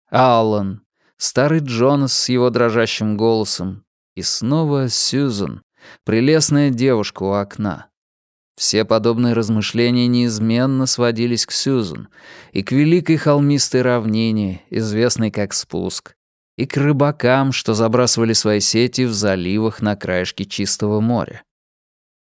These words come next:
Топер из Талла, тоже мертвый, как и все остальные жители Талла, сраженные им, стрелком, тоже был там, в Меджесе. Шеб обожал старые песни,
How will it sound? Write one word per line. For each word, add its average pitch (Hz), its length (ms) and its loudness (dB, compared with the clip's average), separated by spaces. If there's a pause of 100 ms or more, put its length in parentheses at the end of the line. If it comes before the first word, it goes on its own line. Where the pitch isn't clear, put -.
Топер 156 460 0
из - 240 0
Талла, 120 600 -2 (340)
тоже 107 360 -2
мертвый, 104 600 0
как - 240 -8
и 107 60 0
все 151 260 0
остальные 123 540 0
жители 110 400 -2
Талла, 110 480 2
сраженные 107 880 0
им, 104 140 -2
стрелком, 95 720 -2 (800)
тоже 143 440 2
был 120 460 2 (140)
там, 101 500 -2 (140)
в 104 160 -4
Меджесе. 101 760 -2 (800)
Шеб 170 400 0 (100)
обожал 135 600 2
старые 95 440 -2
песни, - 580 -4